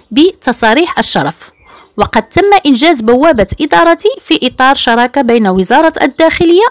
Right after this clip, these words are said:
ووزارة الاقتصاد والمالية وإصلاح الإدارة، قطاع إصلاح الإدارة ووزارة الصناعة والتجارة والاقتصاد الأخضر والرقمي ووكالة التنمية الرقمية والوكالة الوطنية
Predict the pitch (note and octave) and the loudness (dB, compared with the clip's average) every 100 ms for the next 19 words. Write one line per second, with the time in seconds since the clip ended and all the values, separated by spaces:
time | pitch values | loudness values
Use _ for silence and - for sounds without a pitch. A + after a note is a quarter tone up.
0 | - B3 G#3+ F#3 A3 B3+ - A#3 - F3 | 0 2 2 2 0 0 -2 -10 -8 -10
1 | - F3 G#3+ A#3 G#3+ F3+ D3+ C#3+ - - | -6 -4 0 0 0 -2 -4 -8 -10 -20
2 | - - D4 C#4+ - G4 - B3 G#3+ F#3 | -10 -4 -2 -2 0 0 0 -2 0 2
3 | E3+ D3+ - - - - D4 C#4+ G4 - | 0 0 -4 -8 -20 -8 -8 0 -2 0
4 | - E4+ F#4 D#4+ B3+ A3 A3+ D#4 D#4+ G#3+ | -2 0 0 -2 -2 0 2 4 4 2
5 | G3 B3+ D#4 D#4 - D#4 D#4 D#4 D#4+ F#4+ | 0 0 0 -2 -4 -2 0 0 0 -4
6 | - - - - D#4 A3+ A#3 C4+ D#4+ - | -12 -4 -2 -2 -2 0 2 4 2 0
7 | C#4 D4+ - - - - - D4 D#4 C4+ | -4 -4 -6 -10 -10 -8 -4 0 0 -2
8 | - - C4 D#4 - B3 D4+ A#3 - F#3+ | -6 -6 -2 -2 0 0 0 0 -2 -4
9 | D#3+ - - - - C#4+ D#4 A#3+ - C#4+ | -4 -10 -20 -20 -2 0 2 0 0 0
10 | D4 - - - D#4 D#4 B3 G3 G#3+ - | 0 -4 -8 -4 0 0 2 0 -2 0
11 | C#4+ E4+ A4 - - - _ D4 C#4 A3+ | 2 2 0 -4 -20 -20 _ 0 0 0
12 | - C#4 D#4 - G#3 G3+ A3 C4 C#4+ D4+ | 0 0 0 0 0 0 0 0 2 2
13 | F#4+ | 0